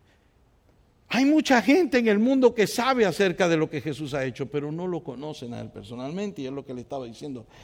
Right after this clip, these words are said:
hace un ratito. Pero vemos en el verso veintitrés, cuando le dice, en, perdón, en el veinte, sí, en el veintitrés, "A este entregado por el plan predeterminado de Dios y el previo conocimiento de Dios, clavasteis en una cruz por manos de impíos y le mata-, ma-,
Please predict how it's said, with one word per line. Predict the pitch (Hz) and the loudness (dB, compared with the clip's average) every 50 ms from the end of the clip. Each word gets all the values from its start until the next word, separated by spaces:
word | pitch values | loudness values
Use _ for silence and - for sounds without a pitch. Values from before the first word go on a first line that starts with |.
| - - _ | -20 -16 _
hace | - 147 151 - 160 | -8 -8 -6 -6 -6
un | 147 131 | -6 -4
ratito. | 135 131 127 - 151 160 151 - 117 110 107 - - _ _ _ _ _ _ _ _ _ | -6 -6 -6 -6 -8 -8 -8 -10 -12 -12 -12 -16 -20 _ _ _ _ _ _ _ _ _
Pero | 156 147 165 | 0 2 4
vemos | 208 233 247 226 214 | 4 4 4 4 4
en | 196 | 2
el | 165 147 | 2 2
verso | 151 185 190 180 - 202 | 2 0 0 0 0 0
veintitrés, | 170 165 156 143 151 139 113 - 156 160 160 147 - - - - - _ _ _ _ _ _ _ _ _ _ _ _ _ _ _ _ _ _ _ _ | 0 0 -2 -4 -6 -8 -8 -4 -2 -2 -2 -2 -4 -8 -14 -20 -20 _ _ _ _ _ _ _ _ _ _ _ _ _ _ _ _ _ _ _ _
cuando | - 135 143 143 151 | -6 -4 0 0 2
le | 147 151 143 | 2 2 0
dice, | 160 175 156 185 175 156 | 0 -2 -2 -2 -2 -2
en, | 151 151 | -2 0
perdón, | 170 160 151 170 190 170 147 | 0 0 0 0 0 0 0
en | 139 | 0
el | 139 139 | 0 0
veinte, | 131 143 143 139 127 - 139 131 127 123 123 123 | 0 -2 -2 -2 -4 -4 -4 -4 -4 -4 -6 -6
sí, | - - 180 143 | -4 0 0 0
en | 131 | 0
el | 131 | 0
veintitrés, | 127 139 135 120 143 131 - 170 175 151 123 - - - - - - _ _ _ _ _ _ | -2 -2 -4 -4 -6 -4 0 0 0 0 0 -4 -10 -20 -20 -20 -20 _ _ _ _ _ _
"A | - 185 220 | 0 4 6
este | 269 311 302 - - - 185 | 6 6 6 4 2 0 0
entregado | 175 165 147 160 156 175 190 220 226 214 - | 2 0 0 0 4 6 6 6 6 6 4
por | 180 170 | 4 2
el | 160 151 | 2 2
plan | 123 - 196 190 208 214 208 202 | 0 0 0 2 2 2 0 0
predeterminado | - 196 196 180 175 160 - 165 151 143 143 156 180 190 175 | 2 4 4 4 4 2 2 0 0 0 0 0 2 2 2
de | 151 160 | 2 2
Dios | 180 185 - | 0 0 -2
y | 170 | -2
el | 147 131 | -4 -2
previo | - - 190 214 214 214 202 | -2 2 2 4 4 4 2
conocimiento | - 170 147 147 135 - 135 143 156 175 180 175 180 160 | 2 -2 -4 -4 -6 -6 -4 -4 -2 -2 -4 -2 -2 -2
de | 147 139 | -2 0
Dios, | 147 175 190 175 - - - - - - _ _ | 0 0 0 0 -2 -6 -12 -20 -20 -20 _ _
clavasteis | - 160 156 151 151 160 175 196 196 - - 196 185 180 156 - | 0 4 4 4 6 6 4 4 2 2 0 0 2 2 0 -2
en | 147 135 139 | -4 -4 -2
una | 165 175 165 - | -2 -2 -4 -4
cruz | - 151 160 135 | -4 -4 -6 -4
por | - 147 135 131 | -4 -4 -4 -2
manos | 135 143 156 165 156 | -2 -2 -2 -2 -4
de | 135 131 | -4 -4
impíos | 123 117 147 151 156 139 | -4 -4 -6 -6 -6 -6
y | 143 135 | -6 -8
le | 131 | -6
mata-, | 123 117 113 - - - - | -8 -8 -10 -10 -14 -14 -10
ma-, | 131 123 113 113 | -10 -10 -10 -10